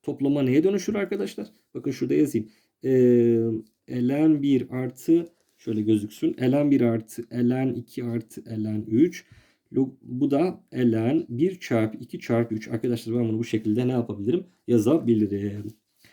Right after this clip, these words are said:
O zaman bir çarpı iki çarpı üçten ln altı diye yazabiliriz arkadaşlar. Sıkıntı yok. Peki dördüncü adıma geldim. Ln altıyı almış. Arkadaşlar burada aslında çok matematik kullanmamış. Bakın altıyı iki dört diye parçalamış.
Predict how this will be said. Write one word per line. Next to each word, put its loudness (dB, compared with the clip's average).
O 4
zaman 4
bir 2
çarpı 0
iki -8
çarpı 0
üçten -2
ln 0
altı 0
diye 4
yazabiliriz 2
arkadaşlar. -2
Sıkıntı -6
yok. 0
Peki -6
dördüncü 2
adıma 0
geldim. 2
Ln 2
altıyı 2
almış. 4
Arkadaşlar 0
burada 0
aslında -4
çok -4
matematik 0
kullanmamış. 0
Bakın -6
altıyı -4
iki -8
dört 2
diye -2
parçalamış. -2